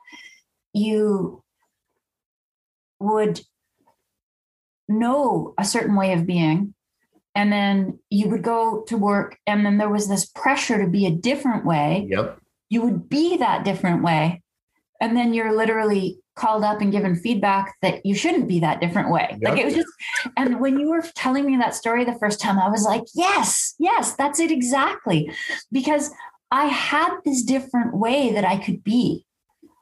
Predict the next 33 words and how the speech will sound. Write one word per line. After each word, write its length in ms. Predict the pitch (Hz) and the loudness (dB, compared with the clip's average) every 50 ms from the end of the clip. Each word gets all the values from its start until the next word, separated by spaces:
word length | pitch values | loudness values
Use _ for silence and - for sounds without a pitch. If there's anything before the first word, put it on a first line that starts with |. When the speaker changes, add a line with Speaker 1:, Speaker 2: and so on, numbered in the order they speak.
| _ _ _ _ - | _ _ _ _ -2
Speaker 1:
And 440 | 226 240 233 233 233 220 202 202 - - | 0 2 2 2 0 -2 -2 -2 0 0
I 100 | 240 240 | 2 2
knew 560 | 233 233 233 247 262 294 311 294 269 240 220 | 2 2 2 2 2 2 2 2 2 0 0
how 680 | - - - 247 247 247 254 247 240 226 208 202 175 - - | -2 -2 -2 -2 0 0 2 2 2 0 0 -2 -6 -10 -6
to, 280 | - 208 202 196 196 - | -2 0 0 0 0 -2
I 120 | 208 285 | -2 0
knew 240 | 330 240 262 339 - | 2 2 2 0 0
how 140 | - 220 240 | 0 0 -2
to 120 | 226 214 | -2 -2
play 200 | - 226 220 220 | -2 -2 -2 0
nice 300 | 208 190 220 247 247 247 - | 2 2 2 2 2 0 -2
with 160 | 180 170 180 | -2 0 0
other 180 | 170 165 160 160 | 0 0 0 -2
people. 480 | - - 170 170 - - 175 170 - - _ _ _ - - - - _ _ | -2 -4 -6 -4 -2 -2 -2 -2 -4 -8 _ _ _ -20 -20 -20 -20 _ _
And 140 | 196 220 226 | -2 0 0
I 80 | 226 233 | 0 2
knew 320 | 233 233 240 247 262 277 | 2 2 2 2 0 0
how 320 | 262 240 240 233 233 233 233 - | 0 0 0 0 0 -2 -4 -4
to, 500 | - 226 202 196 196 190 190 185 185 - - _ _ _ _ _ _ _ _ _ _ _ _ _ _ _ _ _ _ _ _ _ _ _ _ _ _ _ _ _ _ _ _ _ _ _ _ _ _ _ _ - | -2 0 0 2 2 2 0 -2 -4 -8 -14 _ _ _ _ _ _ _ _ _ _ _ _ _ _ _ _ _ _ _ _ _ _ _ _ _ _ _ _ _ _ _ _ _ _ _ _ _ _ _ _ -4
I 80 | 208 233 | -2 0
don't 160 | 285 330 320 | 0 2 2
know, 200 | 240 190 180 185 | 2 2 2 2
I, 340 | 208 - 240 - - - - _ _ - - - - - - - | 0 0 0 -2 -4 -6 -10 _ _ -12 -12 -12 -12 -16 -8 -4
the, 140 | 254 269 - | -2 -2 0
the 100 | 214 277 | 0 0
words 260 | 240 285 302 320 320 - | 0 0 0 0 0 -4
that 100 | 349 - | -4 0
come 160 | - 269 262 | 0 2 2
up 140 | 247 247 247 | 2 0 -2
are 60 | - | -2
kind 160 | - 240 220 | 0 0 0
of 80 | 214 - | 0 0
generosity, 840 | - 226 220 226 220 208 202 196 208 208 - - 175 - - - | 0 0 0 2 2 2 2 2 2 0 -2 -2 -2 -4 -4 -6